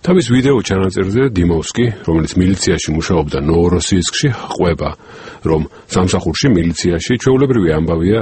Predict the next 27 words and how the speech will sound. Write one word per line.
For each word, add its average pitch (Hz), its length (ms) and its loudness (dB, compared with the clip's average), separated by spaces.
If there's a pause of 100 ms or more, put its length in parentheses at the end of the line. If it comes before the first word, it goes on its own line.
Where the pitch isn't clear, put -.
სამხილების 104 880 0
გაყალბება, 80 680 -2 (180)
რომ 82 160 0
მასზე 90 300 2
ზეწოლას 90 480 0
ახდენდნენ, 92 500 0
დაეკავებინა 87 840 0
უდანაშაულო 90 800 0
ადამიანები, 78 600 0
რათა 90 260 0
თვიური 101 480 0
გეგმა 90 340 0
შეესრულებინა 76 760 -2
მილიციას 78 500 -4
და 101 140 -4
სხვა. - 220 -6 (840)
მას 147 240 2
მერე, 196 180 4
რაც 107 160 0
ვიდეო 117 380 2
ჩანაწერი 104 580 -2 (200)
YouTube-ში 85 640 -2
ის 85 240 0
მილიონამდე 85 720 2
ადამიანმა 85 520 2
ნახა, 76 300 -4
გავრცელდა, 101 560 -2